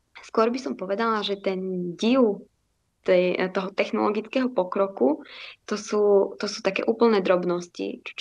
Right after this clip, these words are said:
človek kým nezažije, tak by ani nepovedal, že aké je to dôležité. Ja by som to prirovnala možno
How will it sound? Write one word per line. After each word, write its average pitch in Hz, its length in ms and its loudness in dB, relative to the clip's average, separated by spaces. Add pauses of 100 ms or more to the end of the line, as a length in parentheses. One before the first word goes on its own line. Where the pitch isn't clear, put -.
človek 208 220 0
kým 202 320 0
nezažije, 202 560 2 (180)
tak - 300 -8
by 196 320 -6
ani 208 160 2
nepovedal, 196 400 2
že 180 160 0
aké 190 240 -2
je 190 80 -6
to 180 80 -4
dôležité. 180 640 -4 (720)
Ja - 80 0
by 226 80 -4
som 247 160 0
to 247 80 -2
prirovnala 226 560 0
možno 202 720 -4